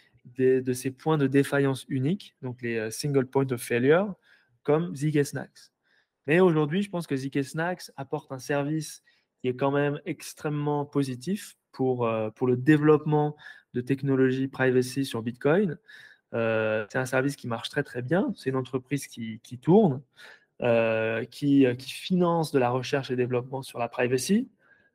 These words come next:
Euh, j'ai, là, par exemple, récemment, euh, ils ont lancé un, un rapport, euh, lightning network privacy point com pour justement évaluer les problèmes de privacy qu'il y a sur le Lightning.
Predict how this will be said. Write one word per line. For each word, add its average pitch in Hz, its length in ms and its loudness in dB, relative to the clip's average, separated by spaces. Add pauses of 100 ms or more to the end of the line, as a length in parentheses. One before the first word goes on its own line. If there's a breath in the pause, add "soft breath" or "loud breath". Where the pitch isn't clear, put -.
(180 soft breath)
Euh, 120 840 -4 (240)
j'ai, 131 200 -2 (160)
là, 143 160 8
par 131 160 4
exemple, 135 300 4
récemment, 135 580 2
euh, 117 240 2 (360)
ils 127 180 -8
ont 123 80 -6
lancé 131 400 0
un, 131 80 0
un 123 240 -4
rapport, 135 580 0 (400 soft breath)
euh, 110 440 0
lightning 143 600 2
network 143 460 2
privacy 131 540 2
point 127 180 -4
com 175 320 2 (120)
pour 127 180 -6
justement 143 420 -2
évaluer 143 720 2 (360 soft breath)
les 123 100 -8
problèmes 139 400 -2
de 135 80 -2
privacy 131 500 -6
qu'il 139 100 -10
y 127 40 -2
a 127 40 -8
sur 123 140 -16
le 123 80 -10
Lightning. 151 420 -4